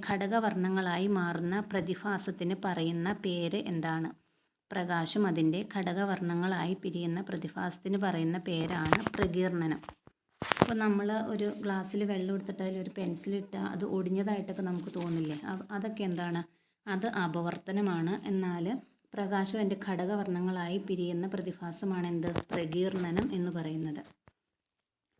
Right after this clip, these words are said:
ഒരു വസ്തുവിന് അതിൻ്റെ സ്ഥാനം മൂലം ലഭ്യമാകുന്ന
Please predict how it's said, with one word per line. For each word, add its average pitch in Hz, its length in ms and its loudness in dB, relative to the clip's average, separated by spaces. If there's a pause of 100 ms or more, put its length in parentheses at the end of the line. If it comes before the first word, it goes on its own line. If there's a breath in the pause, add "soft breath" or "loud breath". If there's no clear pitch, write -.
(140)
ഒരു 240 160 0
വസ്തുവിന് 214 400 6
അതിൻ്റെ 202 200 4
സ്ഥാനം 202 540 4
മൂലം 202 300 6
ലഭ്യമാകുന്ന 196 680 2